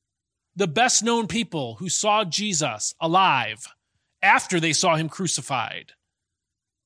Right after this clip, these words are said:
a few days before. It tells us by name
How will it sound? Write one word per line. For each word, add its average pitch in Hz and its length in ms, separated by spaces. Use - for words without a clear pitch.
a 127 60
few 139 180
days 123 220
before. - 600
It 151 140
tells 214 300
us 175 140
by 180 180
name 185 440